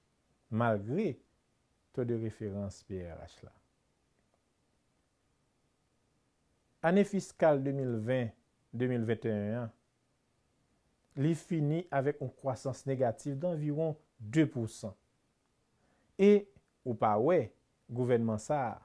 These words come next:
mais particulièrement Premier ministre, a fait aucun effort pour le redresser bas là. Objectif là, c'est kembe pouvoir. Objectif là, c'est faire élection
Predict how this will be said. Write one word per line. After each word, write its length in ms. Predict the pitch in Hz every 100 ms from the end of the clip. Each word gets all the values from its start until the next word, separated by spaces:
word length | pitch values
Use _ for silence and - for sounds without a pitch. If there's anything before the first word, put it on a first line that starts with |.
| _ _
mais 120 | 139 131
particulièrement 720 | 123 - - 127 117 113 110
Premier 220 | 113 107
ministre, 500 | 104 101 - 147 143 - _ -
a 60 | -
fait 180 | - 165
aucun 280 | 156 180 160
effort 300 | 143 190 165
pour 100 | 143
le 80 |
redresser 420 | 123 123 117 - 113
bas 260 | 98 90
là. 180 | 80 - _ _ _ _ _ _ _ _ _ _ _ _ _ _ _ -
Objectif 580 | 147 135 151 - 139 -
là, 100 | 147
c'est 260 | - 131
kembe 340 | - 139 123 120
pouvoir. 760 | 120 107 98 98 - - - _ _ _ _ _ _ _ _ _ _
Objectif 560 | 160 151 147 156 147 135
là, 80 | 143
c'est 200 | - 131
faire 300 | - - 156 -
élection 680 | 143 135 - - 160 165